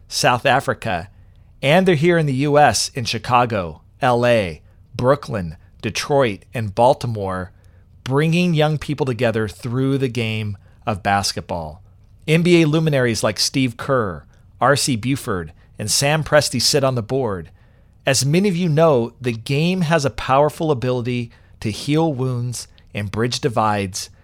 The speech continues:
and teach collaborative problem solving. The impact they have had on me and on the new book I just wrote, Dangerous Love, has been life-changing.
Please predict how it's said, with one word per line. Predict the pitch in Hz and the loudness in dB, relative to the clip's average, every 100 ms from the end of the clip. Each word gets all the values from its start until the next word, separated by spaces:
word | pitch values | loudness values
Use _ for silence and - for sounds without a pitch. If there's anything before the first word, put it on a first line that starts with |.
| _ | _
and | 120 104 | -10 -6
teach | - 127 | -4 -4
collaborative | - 123 104 104 104 - | -4 -4 -4 -4 -6 -4
problem | 107 104 98 | -4 -2 -6
solving. | 87 92 82 78 73 _ _ - _ _ - | -6 -6 -8 -12 -16 _ _ -20 _ _ -10
The | - - 156 | -8 -2 0
impact | 185 175 170 - | 2 2 2 2
they | 156 | 2
have | 160 | 4
had | 135 151 | 4 4
on | 143 117 | 4 0
me | 117 120 92 80 - _ - _ - _ - | -4 -4 -6 -10 -20 _ -20 _ -20 _ -8
and | 127 | -2
on | 143 160 | 2 4
the | 185 | 4
new | 170 175 | 2 2
book | 123 165 | 4 2
I | 135 107 | 2 0
just | 117 - | 0 -2
wrote, | 120 107 101 - | -4 -4 -4 -6
Dangerous | 117 123 131 123 - | -4 -4 -2 -4 -2
Love, | 117 107 95 - - - _ _ - | -2 -2 -4 -8 -20 -20 _ _ -4
has | 127 | -4
been | 110 127 110 | 0 -2 -2
life-changing. | 104 107 117 - 110 98 - 87 85 | -2 -2 -2 -6 -8 -8 -8 -12 -14